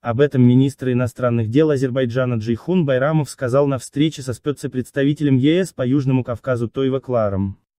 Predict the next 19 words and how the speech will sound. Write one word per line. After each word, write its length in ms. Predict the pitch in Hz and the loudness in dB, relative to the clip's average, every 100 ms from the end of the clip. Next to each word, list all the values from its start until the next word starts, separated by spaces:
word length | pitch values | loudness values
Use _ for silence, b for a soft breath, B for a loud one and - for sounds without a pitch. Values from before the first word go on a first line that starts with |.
| _ | _
Глава 400 | 123 139 143 160 | 2 2 4 2
внешнеполитического 960 | 147 139 139 131 135 135 127 - 123 | 0 -2 -4 0 0 -2 -10 -4 -2
ведомства 600 | 117 185 185 151 - 147 | 2 0 0 -2 -2 -2
отметил 440 | 139 160 185 185 180 | 0 0 0 2 0
активную 460 | 165 196 190 185 | 0 0 2 2
роль 180 | 170 190 | 0 0
Евросоюза 600 | 175 160 151 160 160 175 | 0 -2 -2 -2 0 -2
в 60 | 151 | -2
поддержке 560 | 139 123 165 170 - 127 | -4 0 0 0 0 0
миротворческих 760 | 120 113 143 151 135 - 127 | 2 0 -2 -2 -8 -10 -8
усилий 340 | 117 165 170 | -4 0 0
в 60 | 151 | 0
регионе, 580 | 156 147 135 127 117 110 b b | 0 0 0 0 -2 -6 b b
в 80 | - | -20
частности, 600 | - 208 214 202 170 170 | -4 -2 0 -4 -4 -4
встречи 460 | 143 - 160 180 160 | -6 -2 -2 0 0
на 80 | 147 | -2
высоком 440 | 139 160 151 143 | -2 -4 0 0
уровне, 460 | 151 139 117 120 | 2 0 0 0